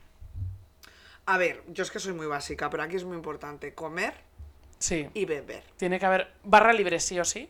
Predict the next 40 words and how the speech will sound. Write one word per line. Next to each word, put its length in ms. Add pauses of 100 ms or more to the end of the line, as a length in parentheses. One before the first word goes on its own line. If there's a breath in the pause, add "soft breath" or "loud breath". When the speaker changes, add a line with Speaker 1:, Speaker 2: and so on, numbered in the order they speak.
(140)
Speaker 1:
Beber. 340
Speaker 2:
¿Y 120
larga? 420 (320)
Speaker 1:
Hmm. 200 (400 loud breath)
O 20
sea, 100
yo 100
estuve, 360
la 160
segunda, 480
bueno, 140
yo 40
estuve 220
en 40
una 140
boda, 460 (240)
eh, 480
la 120
más, 320
la 160
más 340
estrambólica 760
que 100
he 40
estado, 240
Speaker 2:
Ujú. 80
Speaker 1:
¿vale? 240
Que 180
era 260 (500 loud breath)
de 440
la 380
hija 400
mayor 480
de 100
la 220
segunda 720
mujer 540
de 160
mi 160
padre. 500